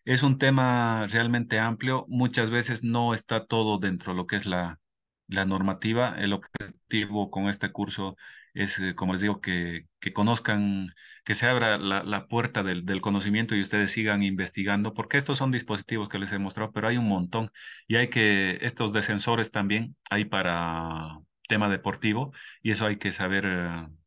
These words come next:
cuáles para trabajo, para temas industriales o de construcción, y cuáles son para el tema deportivo. Entonces, eh, eso también hay que tener en cuenta al momento de que uno quiera acceder o comprar estos dispositivos,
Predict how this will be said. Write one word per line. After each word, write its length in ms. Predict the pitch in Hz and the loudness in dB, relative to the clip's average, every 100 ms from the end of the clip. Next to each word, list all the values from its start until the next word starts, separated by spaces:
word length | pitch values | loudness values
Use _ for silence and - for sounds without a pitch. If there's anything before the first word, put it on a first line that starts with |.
| _ - 101 | _ -8 -2
cuáles 260 | 107 107 107 | 0 0 -2
para 280 | 101 92 | -4 -4
trabajo, 720 | - 92 98 95 92 87 85 80 | -2 0 0 0 -6 -6 -8 -10
para 240 | - 92 - | -4 -4 0
temas 320 | 107 104 98 | 0 0 0
industriales 640 | 101 98 - 104 101 98 | -2 -2 0 0 0 -4
o 160 | 85 85 | -6 -6
de 80 | 92 | -4
construcción, 580 | 117 107 107 - 135 139 - - - | -4 -4 -6 -2 -2 -2 -10 -20 -8
y 80 | 110 | -8
cuáles 320 | - 110 101 | 0 2 2
son 200 | 92 107 | 0 -2
para 720 | 107 92 82 80 78 78 78 82 | -2 -4 -2 -4 -6 -8 -10 -10
el 100 | 90 | -6
tema 240 | 98 90 | -2 0
deportivo. 560 | 87 87 87 - 90 82 | 0 -2 -8 -6 -8 -6
Entonces, 460 | 87 101 98 92 - - | -8 -6 -6 -8 -10 -8
eh, 380 | 87 85 85 - - - - - - | -6 -8 -12 -16 -20 -20 -20 -20 -4
eso 240 | 107 101 | -2 -2
también 640 | 101 98 104 101 95 90 87 - | -2 2 2 2 0 -4 -4 -2
hay 120 | 101 | -2
que 120 | 101 | -2
tener 360 | 98 95 95 92 | -2 -2 -2 -2
en 160 | 87 | -2
cuenta 280 | 87 98 92 | -2 -4 -2
al 80 | 101 | -2
momento 400 | 85 92 90 92 | 0 -2 -2 -4
de 100 | 85 | -4
que 220 | 90 85 - - _ | -4 -6 -6 -20 _
uno 300 | 104 104 98 | 0 2 0
quiera 280 | 104 98 87 | 0 0 0
acceder 440 | - - 90 110 | -2 -6 0 0
o 100 | 117 | 0
comprar 400 | - 87 85 87 | -2 -6 -2 -4
estos 280 | 87 - 80 | -4 -8 -10
dispositivos, 840 | 85 80 90 78 76 85 78 - | -10 -10 -10 -10 -12 -12 -16 -18